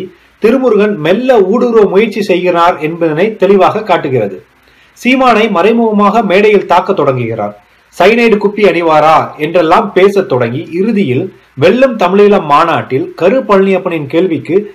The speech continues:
பதில் சொல்வதாக நேரடியாக சீமானை தாக்கி விமர்சிக்கிறார். தன்னை முன்னிலைப்படுத்துகிறார் சீமான் என்று குற்றம் சாட்டுகிறார். புலம்பெயர்ந்த தமிழர்கள் மத்தியில்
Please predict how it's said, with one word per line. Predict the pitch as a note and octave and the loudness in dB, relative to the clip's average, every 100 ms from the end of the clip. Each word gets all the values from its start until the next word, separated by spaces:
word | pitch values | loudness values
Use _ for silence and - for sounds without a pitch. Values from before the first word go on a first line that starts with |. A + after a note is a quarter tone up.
| _ _ | _ _
பதில் | D#3+ B3+ A3 | 0 0 0
சொல்வதாக | G3+ E3+ D3 C3 B2+ G3 | 0 0 0 -2 -2 -4
நேரடியாக | D#3+ A#3 A#3 F#3+ E3 D3 G3+ | 0 2 2 2 0 0 0
சீமானை | G3+ A3 A3+ G3+ D#3+ C3 | -4 -6 -2 0 -2 -2
தாக்கி | D3+ D#3 G#3 | -2 -2 -8
விமர்சிக்கிறார். | E3+ E3 - B2+ A2+ G2 - - | -6 -6 -8 -6 -4 -4 -6 -2
தன்னை | F#3 A#3+ G#3+ | 0 0 0
முன்னிலைப்படுத்துகிறார் | G3 A3 A3+ G#3+ G3+ G3 F#3+ F#3+ F#3+ | 0 2 2 2 0 0 0 2 0
சீமான் | G3 G3 G3 | 0 0 0
என்று | E3+ E3+ A#3 | -2 -4 -4
குற்றம் | A3 G#3 G3+ | -2 -2 0
சாட்டுகிறார். | D3+ C3 A#2+ A2 - _ _ _ | -2 0 -2 -2 -8 _ _ _
புலம்பெயர்ந்த | G3+ B3+ A#3+ A#3+ A#3 A3 | 2 2 2 0 2 0
தமிழர்கள் | F#3+ G3 A3 G3 D3+ | 0 2 2 2 0
மத்தியில் | C3+ D3 C#3+ | -4 -4 -6